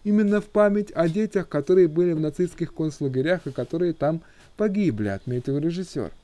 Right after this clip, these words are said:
В филармонической постановке участвуют солисты Академии игрового искусства имени Попова, Большой детский хор Всероссийской государственной телерадиокомпании и Государственный академический камерный оркестр России.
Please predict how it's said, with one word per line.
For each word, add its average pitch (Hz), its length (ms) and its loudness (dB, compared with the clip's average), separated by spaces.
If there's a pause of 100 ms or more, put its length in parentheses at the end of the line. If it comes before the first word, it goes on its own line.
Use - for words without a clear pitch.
(680)
В - 60 -8
филармонической 233 720 0
постановке 226 640 -4
участвуют 202 480 0
солисты 180 480 2
Академии 170 480 2
игрового 160 440 2
искусства 151 440 -6
имени 147 220 0
Попова, 147 500 0
Большой 123 400 -2
детский 135 300 -2
хор 143 260 -2
Всероссийской 131 520 -6
государственной 131 680 -6
телерадиокомпании 123 1000 -2 (380)
и 208 80 0
Государственный 202 720 2
академический 170 720 0
камерный 165 400 0
оркестр 151 440 -2
России. 147 500 -2